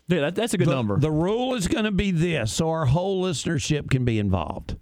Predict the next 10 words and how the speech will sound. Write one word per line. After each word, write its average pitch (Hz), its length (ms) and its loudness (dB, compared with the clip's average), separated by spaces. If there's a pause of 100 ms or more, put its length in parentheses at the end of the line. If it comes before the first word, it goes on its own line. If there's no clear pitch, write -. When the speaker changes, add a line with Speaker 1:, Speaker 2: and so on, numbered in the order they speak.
(520)
Speaker 2:
Every 233 360 0
year, 196 300 0
this 165 180 0
is 139 140 0
gonna 143 200 0
be 127 120 0
the 104 80 -2
case. - 420 -2
Speaker 1:
Okay. 120 280 0 (1700)
Speaker 2:
You, 220 680 2